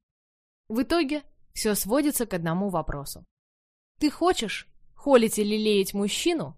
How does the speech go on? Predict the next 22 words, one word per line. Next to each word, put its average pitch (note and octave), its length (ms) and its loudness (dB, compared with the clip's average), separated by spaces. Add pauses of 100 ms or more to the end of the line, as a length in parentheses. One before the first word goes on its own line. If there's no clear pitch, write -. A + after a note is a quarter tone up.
или D#4+ 220 2
же E4 140 0
хочешь, F4 320 0
чтобы D4+ 280 0
он D4+ 200 0
холил C4+ 400 2
и B3 40 0
лелеял B3 460 0
тебя? E3 380 -10 (1300)
Если A3 380 0
он G3 160 0
с F#3+ 100 -4
любовью G3+ 480 2
и G3 40 4
уважением F#3+ 640 -2
относится F3 540 -4
к - 80 -10
матери, F#3 460 -4 (220)
сёстрам, G#3 640 -2
дочерям G#3+ 640 0
и F3+ 40 -2
бабушкам, G#3+ 600 0